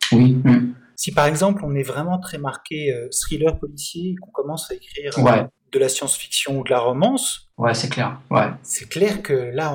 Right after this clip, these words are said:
Speaker 2: on a vraiment
Speaker 1: Je pense qu'il vaut
Speaker 2: deux
Speaker 1: mieux
Speaker 2: publics,
Speaker 1: complètement couper,
Speaker 2: ouais,
Speaker 1: ouais.
Speaker 2: voilà, deux publics qui sont complètement différents.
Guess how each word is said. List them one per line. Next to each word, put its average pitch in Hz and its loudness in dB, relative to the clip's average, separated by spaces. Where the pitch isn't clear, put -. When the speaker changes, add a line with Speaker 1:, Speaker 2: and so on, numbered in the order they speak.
Speaker 2:
on 131 -8
a 123 -8
vraiment 139 -4
Speaker 1:
Je 123 4
pense 143 6
qu'il 143 4
vaut 139 8
Speaker 2:
deux 139 10
Speaker 1:
mieux 127 4
Speaker 2:
publics, - -6
Speaker 1:
complètement 143 4
couper, 131 -8
Speaker 2:
ouais, - -8
Speaker 1:
ouais. - -10
Speaker 2:
voilà, 160 2
deux 175 -4
publics 175 -12
qui - -14
sont - -10
complètement 185 -6
différents. 170 -6